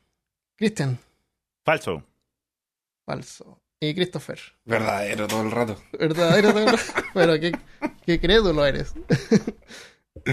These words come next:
Speaker 1: Ya. Una, pero quién sabe. Una serpiente madre se tragará a sus crías cuando se sienta amenazada. Eh, Cristian.
Speaker 2: Falso.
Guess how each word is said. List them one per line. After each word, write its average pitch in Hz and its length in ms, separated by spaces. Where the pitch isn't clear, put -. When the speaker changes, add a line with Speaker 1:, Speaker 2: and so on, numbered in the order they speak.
Speaker 1:
Ya. 139 460
Una, 196 220
pero 175 260
quién 185 140
sabe. 151 340
Una 240 220
serpiente 214 560
madre 214 520
se 185 200
tragará 180 440
a 214 60
sus 208 160
crías 226 320
cuando 190 300
se 160 100
sienta 214 300
amenazada. 190 680
Eh, 151 180
Cristian. 175 400
Speaker 2:
Falso. 127 320